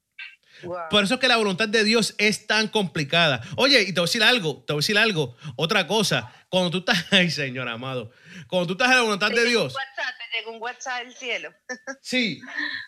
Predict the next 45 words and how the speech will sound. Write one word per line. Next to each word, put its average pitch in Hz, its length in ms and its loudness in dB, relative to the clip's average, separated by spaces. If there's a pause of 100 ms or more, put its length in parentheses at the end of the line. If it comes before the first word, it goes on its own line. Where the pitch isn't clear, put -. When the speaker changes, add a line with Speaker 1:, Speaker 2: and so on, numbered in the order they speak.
(100)
Speaker 2:
cuando 208 380 -4
tú 208 80 0
estás, 269 340 0
cuando 220 240 0
tú 202 80 0
estás 277 220 0
en 285 60 2
la 269 80 4
voluntad 220 280 0
de 233 160 2
Dios, 208 420 0 (440)
para 214 200 6
llegar 214 240 4
a 311 60 8
la 311 40 6
voluntad 254 280 2
de 254 120 4
Dios 254 140 4
es 196 60 4
muy 262 180 0
dipi-, 220 400 0
muy 226 180 2
difícil 240 340 2
y 214 60 0
muy 208 140 2
complicado. 170 680 2 (220)
Es 214 100 2
la 240 140 6
verdad 180 240 4
y 196 40 4
la 180 120 4
realidad. 135 500 2 (640)
Es 190 120 2
súper 240 260 2
complicado. 160 560 2 (180)
Pero 226 180 2
después 226 200 4
que 311 60 -2
tú 285 60 -6
estás 302 160 4
en 320 60 6
la 294 80 6
voluntad 240 340 2
de 269 160 4
Dios, 262 280 2